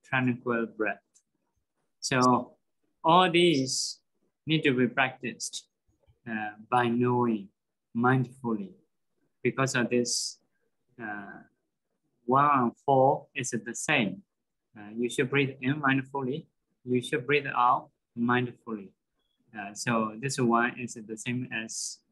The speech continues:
uh, four. So it is the way to practice. mentioned in the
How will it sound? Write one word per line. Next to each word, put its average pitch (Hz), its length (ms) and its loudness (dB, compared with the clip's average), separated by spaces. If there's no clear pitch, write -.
uh, 101 320 -14
four. 113 340 0
So 104 600 -4
it 143 120 -2
is 147 180 2
the 117 240 0
way 113 240 2
to 120 160 -6
practice. - 800 -6
mentioned 131 880 2
in 123 340 2
the 107 420 0